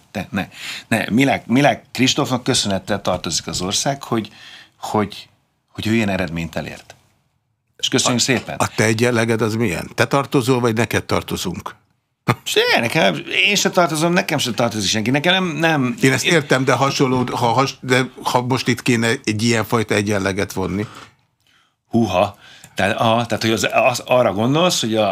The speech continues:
Speaker 1: hogy az, a pályafutásom során én, én most mínuszba vagy pluszba vagyok.
Speaker 2: Igen, hát nagyon egyszerűen igen. Te sokkal jobban fogalmazol, mint én.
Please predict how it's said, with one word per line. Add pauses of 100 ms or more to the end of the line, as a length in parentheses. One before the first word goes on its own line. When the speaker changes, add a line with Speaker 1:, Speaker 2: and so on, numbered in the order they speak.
(200)
Speaker 1:
hogy
az,
a
pályafutásom
során
én, (120)
én
most
mínuszba
vagy
pluszba
vagyok. (160)
Speaker 2:
Igen,
hát
nagyon
egyszerűen
igen.
Te
sokkal
jobban
fogalmazol,
mint
én.